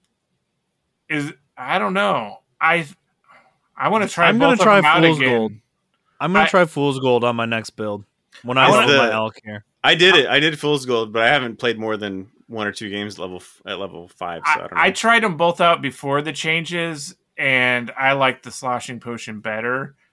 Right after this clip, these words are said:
Speaker 1: But I'm gonna try it out again and see if I like Fool's Gold a little more now that the potions aren't drawing anything. And,
Speaker 3: So
Speaker 1: and I might change my mind on that one, but I still think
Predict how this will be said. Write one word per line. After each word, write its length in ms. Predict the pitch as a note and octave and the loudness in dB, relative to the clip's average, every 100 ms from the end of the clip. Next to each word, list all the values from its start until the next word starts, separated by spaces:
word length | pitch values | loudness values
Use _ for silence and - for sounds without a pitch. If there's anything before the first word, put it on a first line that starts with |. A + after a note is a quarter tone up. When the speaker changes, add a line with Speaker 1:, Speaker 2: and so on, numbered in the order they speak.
| _ _ | _ _
Speaker 1:
But 160 | C3+ B2+ | 0 2
I'm 220 | C#3+ D3 | 0 0
gonna 220 | D3 C3 | -2 -2
try 280 | - B2 A#2+ | -2 0 0
it 60 | A#2 | 0
out 180 | A2+ | -4
again 600 | G#2+ G2+ A#2 A#2+ A2+ A2 | -6 -10 -10 -8 -8 -8
and 280 | G#2 G#2+ G2+ | -10 -12 -12
see 720 | - - A#2+ A2+ G#2+ G#2 G2+ _ _ _ _ - | -14 -10 -10 -10 -10 -12 -14 _ _ _ _ -16
if 180 | A#2 C3 | -10 -4
I 120 | A#2 | -2
like 260 | A#2+ A#2 - | -2 -6 -8
Fool's 340 | - A#2+ A2+ | -14 -12 -12
Gold 320 | - A2 A2 | -12 -10 -8
a 60 | A2 | -8
little 240 | A2+ A2 | -8 -8
more 400 | G#2+ A2 A2 G#2+ | -8 -8 -4 -4
now 300 | G#2+ G#2+ G#2+ | -4 -4 -4
that 220 | G#2+ G#2 - _ _ _ _ _ | -6 -12 -16 _ _ _ _ _
the 240 | G2 G#2+ G2 | -14 -12 -12
potions 640 | - A2+ - G#2 F#2+ - _ A#2 | -12 -12 -12 -16 -18 -20 _ -14
aren't 240 | G#2 F#2+ | -14 -14
drawing 420 | G2 G2 G2 F#2+ | -12 -8 -6 -8
anything. 500 | G2 F#2+ G2 G#2 G2+ - _ _ _ _ - | -14 -20 -20 -18 -18 -20 _ _ _ _ -14
And, 140 | B2 A#2+ | -8 -2
Speaker 3:
So 220 | D3 D#3 | 2 4
Speaker 1:
and 140 | D3+ | 4
I 80 | E3 | 2
might 320 | E3+ F#3+ G3+ | 4 2 2
change 320 | - E3+ C3 | -2 -4 -2
my 140 | C3 B2 | -2 -2
mind 360 | A#2 A#2 G#2+ | -4 -8 -8
on 180 | G2+ G2+ | -12 -14
that 200 | G2+ - | -16 -18
one, 220 | G2+ G2+ | -16 -14
but 120 | G#2 D#3+ | -4 -2
I 100 | D#3+ | -2
still 340 | - A#3 A3 | -4 -4 -4
think 500 | A3 G3 F3 - - | -4 -4 -4 -8 -20